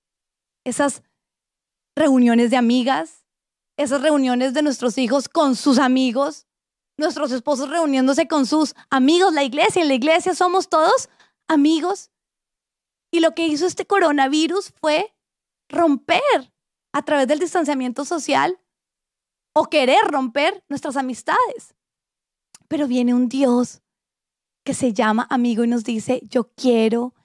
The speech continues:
que me llames amigo". Ahora, hay un problema con este nombre. Te cito, en Adórnate tomamos té siempre. Espero que tú estés con tu té ahí.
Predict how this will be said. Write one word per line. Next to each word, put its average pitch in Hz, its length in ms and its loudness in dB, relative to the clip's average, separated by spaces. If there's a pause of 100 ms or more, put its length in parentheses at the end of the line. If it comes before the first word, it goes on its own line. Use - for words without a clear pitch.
(300)
que 269 100 -2
me 233 180 2
llames 214 720 -2 (440)
amigo". 202 520 -8 (2500)
Ahora, 285 400 0 (1600)
hay 302 180 2
un 302 100 2
problema 277 400 0
con 208 140 -8
este - 220 -14
nombre. - 380 -20 (1800)
Te 226 140 -8
cito, 240 320 -2
en 277 100 0
Adórnate 233 420 -2
tomamos 220 440 -4
té 208 140 -8
siempre. 220 400 -6
Espero 220 320 -8
que 247 80 -6
tú 214 100 -16
estés - 200 -6
con 233 140 -2
tu 226 120 -4
té 214 120 -2
ahí. 233 260 2